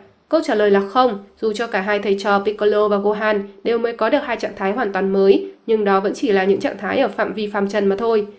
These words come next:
chưa đủ sức để nâng tầm lên thần thánh như Super Saiyan God hay Blue. Chính vì thế, cả hai trạng thái này không hề có God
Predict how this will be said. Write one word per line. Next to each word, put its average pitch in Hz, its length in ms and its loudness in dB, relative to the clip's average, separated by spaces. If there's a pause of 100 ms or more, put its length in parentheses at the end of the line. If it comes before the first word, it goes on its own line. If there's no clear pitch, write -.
(160)
chưa 302 160 2
đủ 240 140 2
sức 302 280 -2
để 226 180 2
nâng 220 200 2
tầm 214 180 2
lên 214 180 2
thần 220 200 -2
thánh 208 220 0
như 247 140 6
Super 247 420 0
Saiyan 220 260 0
God 247 240 2
hay 226 240 -4 (120)
Blue. 220 220 4 (260)
Chính 262 180 -2
vì 320 160 2
thế, 240 380 0
cả 226 100 -2
hai 233 80 0
trạng 233 160 -4
thái 220 100 -4
này 247 160 2
không 302 200 0
hề 262 140 4
có 196 180 0
God 254 140 0